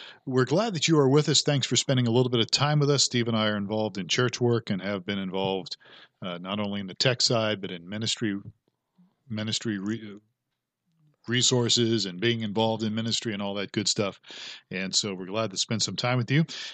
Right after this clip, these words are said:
And, uh, these podcasts are normally about tech-related things, although this one is probably an exception. We're not gonna talk so much about tech today as we're going to talk more about, uh,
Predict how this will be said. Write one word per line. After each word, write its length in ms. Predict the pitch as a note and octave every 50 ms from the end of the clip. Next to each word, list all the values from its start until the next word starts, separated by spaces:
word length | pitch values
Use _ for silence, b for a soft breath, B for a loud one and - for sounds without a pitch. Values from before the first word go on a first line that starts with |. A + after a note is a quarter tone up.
| B B -
And, 260 | A2+ A2+ A2+ A2+ A2+
uh, 300 | A2+ A2+ A2+ A2+ A2+ A2+
these 200 | G#2+ C#3 C3+ -
podcasts 560 | - E3+ F3 E3+ D3 - F3+ F3+ E3+ - - F3
are 100 | F3 E3
normally 460 | D#3+ E3+ F#3+ G#3+ A#3 A#3 G#3 G3+ F#3+
about 260 | D#3+ E3 D#3 C#3 -
tech-related 600 | - D#3 D#3 - - D3+ C#3+ C#3+ C#3+ C#3 C#3 A#2+ -
things, 280 | C#3+ D3 D#3+ D#3 C3
although 280 | C3+ C3 C3 C3 C3 C3
this 240 | B2 C#3+ C#3 - -
one 340 | D3 C#3+ C#3+ D3 D3+ D3+ - - b b b b -
is 240 | B2 A#2+ A#2 A2 -
probably 480 | - - B2+ C3 B2+ C3 A2+ A#2+ A#2+
an 60 | A2+
exception. 500 | G#2+ G2+ - - - B2+ C3 - - F#3
We're 120 | D3+ C3 B2
not 140 | C3 B2+ B2+
gonna 140 | D#3 C#3
talk 320 | B2 - - C3+ C3 A#2+ -
so 300 | - - - - G3 F#3+
much 180 | E3+ C#3 -
about 260 | C3 A#2+ A#2 A2 G2 -
tech 220 | - B2 A2+ -
today 320 | - B2 A2+ A2+ A2+ G#2+ - B B B B B B B -
as 240 | A2 A2 G#2+ - -
we're 160 | G#2+ G#2 G2+
going 220 | F#2 A2+ A#2 A#2
to 60 | G#2+
talk 360 | G2+ - - A#2 A2+ G#2+ - -
more 280 | A2+ A2 A#2 A#2 A2
about, 520 | G#2 F#2 G2+ G2 G2 G2 F#2 - - - -
uh, 260 | G2 F2+ F2 E2+